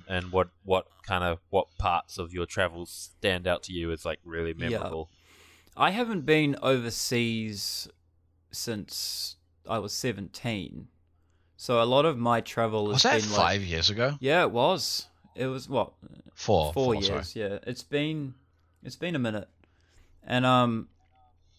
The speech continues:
Speaker 2: so a lot of, a lot of the traveling, like, I, I've been to a few places. I've been to, uh, America, I went to California.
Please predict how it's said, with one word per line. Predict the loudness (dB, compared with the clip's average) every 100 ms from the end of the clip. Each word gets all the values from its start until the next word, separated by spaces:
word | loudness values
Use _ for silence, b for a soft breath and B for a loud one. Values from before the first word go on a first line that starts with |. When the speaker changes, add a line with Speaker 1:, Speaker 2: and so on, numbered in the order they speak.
| -12
Speaker 2:
so | -2 2
a |
lot | 4 2
of, | 2
a |
lot | 2 2
of | 2
the |
traveling, | -4 2 2 4 2 2
like, | 2 4
I, | 4
I've | 4 2
been | 0 0
to | -6
a |
few | -12 -4
places. | -2 -2 0
I've | 0 2
been | 2 0
to, | -2 0 2 2 0 -2 -4 -4
uh, | 0 0 0
America, | 2 4 4 2 2 2
I | 2
went | -4
to | -6
California. | -4 -2 -2 -4 0 0 -2